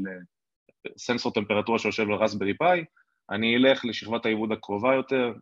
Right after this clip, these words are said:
שם יש לי טיפה יותר ריסורסים, רץ שם איזשהו מודל A I, נותן לי לצורך העניין, מזהה את האנומליה, מודיע למי שצריך להודיע, אבל הארכיטקטורה הנכונה כאן, ולהבין מה יושב איפה,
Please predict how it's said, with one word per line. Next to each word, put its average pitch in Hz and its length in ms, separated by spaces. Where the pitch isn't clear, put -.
שם 110 260
יש 104 160
לי 107 80
טיפה 104 220
יותר 113 200
ריסורסים, 113 600
רץ 107 160
שם 107 180
איזשהו 107 300
מודל 104 380
A 120 240
I, 117 120
נותן 117 280
לי 117 80
לצורך 110 300
העניין, 107 480
מזהה 107 300
את 123 100
האנומליה, 131 640
מודיע 110 380
למי 113 180
שצריך 107 380
להודיע, 113 380
אבל 107 320
הארכיטקטורה 123 800
הנכונה 113 460
כאן, 113 220
ולהבין 98 560
מה 123 180
יושב 113 320
איפה, 110 440